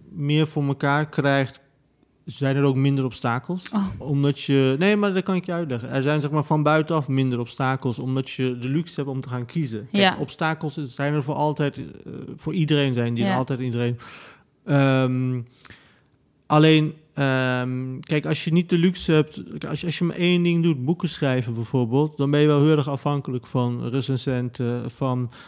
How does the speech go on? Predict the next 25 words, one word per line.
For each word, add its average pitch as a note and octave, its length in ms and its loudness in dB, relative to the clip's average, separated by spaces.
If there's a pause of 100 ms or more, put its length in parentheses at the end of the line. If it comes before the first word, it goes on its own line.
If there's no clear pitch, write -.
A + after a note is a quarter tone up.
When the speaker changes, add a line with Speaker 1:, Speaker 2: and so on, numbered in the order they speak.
(140)
Speaker 1:
boekhandelaren, B2+ 840 0
van C3+ 200 -2
bibliotheken. B2+ 720 -2
Dus A#2+ 180 -4
dan, C3+ 280 0
dan C3 220 0
zijn C#3+ 260 2
er C#3 80 -2
inderdaad, C3 580 0
heel, C3 300 -2
weet C3+ 180 -4
je, G3 60 -4
hoe D3+ 120 0
minder C#3+ 320 0
obstakels C3+ 500 -4
eigenlijk, B2 360 -2
hoe B2 140 2
hoger C3+ 300 2
ze A#2 100 -4
zijn. A#2 320 -2
Maar B2 100 -2
als C#3 120 0
je D#3 60 0
dan C#3+ 160 4
ook, D3+ 280 4